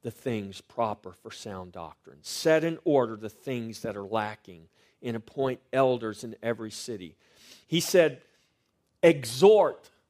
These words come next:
a lifestyle of discipleship. Tell the older men to exhort the younger men. Tell the older women to exhort the younger women." In other words, tell the disciples to be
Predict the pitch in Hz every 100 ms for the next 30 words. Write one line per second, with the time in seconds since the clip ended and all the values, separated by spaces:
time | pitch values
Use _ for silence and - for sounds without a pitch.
0 | _ _ _ _ - 143 135 151 185 196
1 | - - 175 131 120 107 107 - 131 120
2 | 113 - 113 123 117 107 - 104 92 _
3 | _ _ _ - 185 202 214 220 226 175
4 | 180 - 180 196 208 214 202 196 196 170
5 | 143 131 123 120 _ _ _ 180 175 143
6 | 123 190 214 214 190 185 180 160 143 139
7 | 131 117 117 - 220 220 240 226 208 208
8 | 208 220 220 196 175 180 170 - 185 170
9 | 131 170 202 214 - _ _ _ 151 156
10 | 175 196 175 160 147 143 147 151 202 196
11 | 180 170 160 - - 220 226 240 240 240
12 | - - 180 180 175 - 170 233 - -
13 | 156 143 - 196 165 185 165